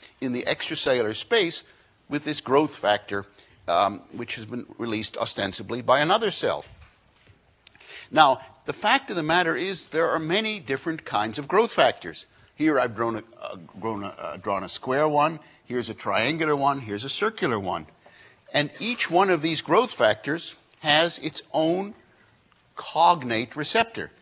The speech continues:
So here's a receptor that binds circular growth factors. Here's a receptor that binds triangular growth factors. Well, obviously I'm being very schematic.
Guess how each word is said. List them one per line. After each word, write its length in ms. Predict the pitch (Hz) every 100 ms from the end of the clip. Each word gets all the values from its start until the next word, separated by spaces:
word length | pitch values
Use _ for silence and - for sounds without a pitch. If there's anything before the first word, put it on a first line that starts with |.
| _ - _ -
So 180 | - 117
here's 260 | 135 139
a 60 | 127
receptor 520 | 120 - 127 - 117
that 120 | 107 - - - - 82
binds 400 | 104 101 120 123
circular 680 | - - - 214 - 180
growth 300 | 117 123 110
factors. 500 | - 87 87 80 78 - _ - - _
Here's 280 | _ 135 151
a 60 | 143
receptor 520 | 139 - 104 - 127
that 220 | 120 120
binds 500 | 180 101 107 127 - - _ -
triangular 600 | 156 151 185 226 202 139
growth 260 | 120 113
factors. 560 | - 95 87 80 76 - - - - _ _
Well, 300 | 117 120 - -
obviously 400 | 107 110 101 -
I'm 100 | 104
being 140 | 101
very 200 | 95 98
schematic. 640 | 95 - 120 123 214 143